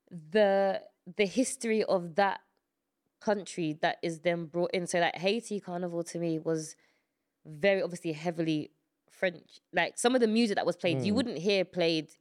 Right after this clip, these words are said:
Speaker 1: in
Speaker 2: Yeah.
Speaker 1: Trinidad, never. You would never hear it played in Dominica. You wouldn't even hear it played here.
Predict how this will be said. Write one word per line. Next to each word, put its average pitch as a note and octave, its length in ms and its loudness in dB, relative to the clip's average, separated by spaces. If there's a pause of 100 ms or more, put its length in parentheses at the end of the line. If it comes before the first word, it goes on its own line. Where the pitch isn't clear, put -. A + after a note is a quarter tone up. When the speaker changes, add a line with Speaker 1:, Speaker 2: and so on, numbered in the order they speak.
Speaker 1:
in F3 100 0
Speaker 2:
Yeah. G#3 80 0
Speaker 1:
Trinidad, D#3+ 420 -2 (140)
never. D#3 420 -4
You F3+ 120 -4
would F3+ 100 2
never G#3+ 160 2
hear G#3 160 0
it F#3 100 -6
played E3+ 140 2
in E3 100 -2
Dominica. E3 500 0
You D#3+ 100 2
wouldn't A#3+ 160 -2
even F#3+ 120 -4
hear E3+ 160 2
it - 80 -12
played E3+ 240 0
here. F3 300 0